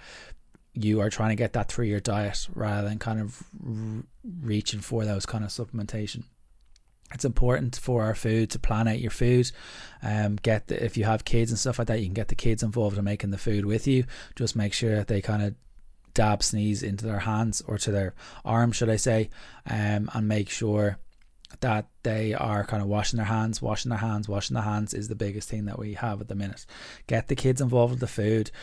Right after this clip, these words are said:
Look up recipes that I put up on my stories. Look at recipes that I've kind of sent out. So many recipe books and stuff like that out to you guys that will help you kinda stay on track. There are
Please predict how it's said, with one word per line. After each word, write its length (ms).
Look 260
up 160
recipes 420
that 100
I 60
put 240
up 240
on 480
my 140
stories. 720
Look 180
at 80
recipes 440
that 100
I've 180
kind 220
of 80
sent 260
out. 200
So 280
many 320
recipe 340
books 300
and 80
stuff 180
like 120
that 300
out 140
to 140
you 80
guys 280
that 260
will 180
help 340
you 120
kinda 200
stay 280
on 100
track. 320
There 160
are 380